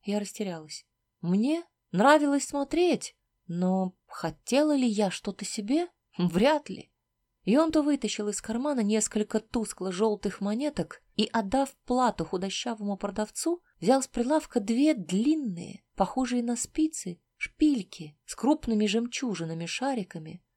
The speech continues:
обрамленными серебряными ажурными лепестками,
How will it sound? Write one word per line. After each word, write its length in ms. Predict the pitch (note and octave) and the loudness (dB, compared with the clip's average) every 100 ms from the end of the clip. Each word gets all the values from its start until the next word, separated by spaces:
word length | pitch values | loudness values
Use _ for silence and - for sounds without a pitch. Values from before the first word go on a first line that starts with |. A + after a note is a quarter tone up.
| _ | _
обрамленными 680 | D#3 A3+ B3 D#4+ D#4+ C#4+ B3 | -2 2 4 2 2 0 0
серебряными 720 | - B3 C#4 A#3 A3+ A3+ G#3+ - | 0 4 4 4 4 4 2 2
ажурными 840 | G3+ F3+ A3 G#3 G3+ F#3+ F#3+ - | 0 2 0 2 0 -2 -4 -4
лепестками, 840 | G3+ A3+ A#3 - - A3+ D#3+ E3 | -2 0 -2 -6 -6 -6 -6 -10